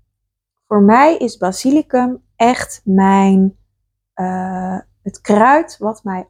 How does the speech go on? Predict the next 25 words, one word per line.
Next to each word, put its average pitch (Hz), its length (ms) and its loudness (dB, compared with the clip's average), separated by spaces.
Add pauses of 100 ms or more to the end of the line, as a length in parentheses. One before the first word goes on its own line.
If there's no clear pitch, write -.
(140)
altijd 233 760 0
in 185 280 -8
alles 214 480 -2
kan 180 200 -6
ondersteunen. 185 760 -2 (880)
En 190 160 -2
dat 202 200 0
is 196 100 -6
wel 190 180 0
weer 185 140 -4
een 185 100 -6
constitutiekruid. - 1200 -14 (920)
Wat 214 220 -2
je - 180 -8
altijd 269 720 0 (440)
in 196 180 -6
alles 240 400 0
kan 202 200 -6
ondersteunen. 190 760 -4 (420)
Als 247 420 0
ik 226 240 -4
me 202 200 -2
eventjes 196 800 -6
down 180 420 0
voel. - 400 -12